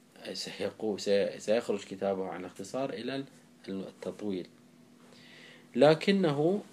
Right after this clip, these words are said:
قال أن ها-، الرأي الأكثر عند العلماء أن الاحتياط الشرعي ليس بحجة، يعني لا يم-، لم توجد هناك أدلة تدعو المكلف إلى أنه فيما لو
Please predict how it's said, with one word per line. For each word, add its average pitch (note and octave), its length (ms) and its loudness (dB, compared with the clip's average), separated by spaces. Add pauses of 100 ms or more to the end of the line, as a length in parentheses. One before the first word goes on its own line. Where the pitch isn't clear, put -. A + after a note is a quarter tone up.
(220)
قال D3 400 8
أن C3+ 300 0
ها-، D#3 460 -2 (380)
الرأي A#2+ 400 2
الأكثر A2+ 680 -2
عند G#2 240 -4
العلماء G2+ 760 -2 (1080)
أن C#3+ 340 2
الاحتياط A2+ 760 -2
الشرعي B2 540 -6
ليس D#3 360 -6 (760)
بحجة، - 560 -8 (400)
يعني A2 200 -2
لا C#3 220 4
يم-، D3+ 200 -2 (180)
لم D3 200 0
توجد C#3+ 420 0
هناك A#2 380 -6
أدلة G#2 920 -2
تدعو A2 500 -2
المكلف A2+ 840 -4
إلى G#2+ 300 -4
أنه G2+ 300 -8
فيما G2+ 440 -6
لو F#2+ 280 -4